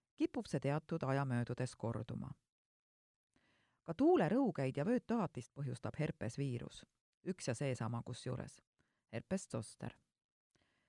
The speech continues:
Kuigi Eestis on võimalik kasutada kõige kaasaegsemaid viirusevastaseid vahendeid, mida inimkond tunneb, pole herpest võimalik lõplikult välja ravida. Kord juba kehasse sattunud herpesviirus, olgu siis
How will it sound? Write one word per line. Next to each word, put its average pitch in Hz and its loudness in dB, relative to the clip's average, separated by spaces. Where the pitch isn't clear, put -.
Kuigi 269 8
Eestis 240 2
on 160 4
võimalik 170 4
kasutada 175 0
kõige 165 0
kaasaegsemaid 190 2
viirusevastaseid 135 0
vahendeid, 156 2
mida 139 -2
inimkond 143 0
tunneb, 240 0
pole 269 4
herpest 165 0
võimalik 131 0
lõplikult - -2
välja 143 2
ravida. 123 -4
Kord 359 4
juba 180 2
kehasse 196 2
sattunud 135 0
herpesviirus, 190 0
olgu 147 0
siis 120 -6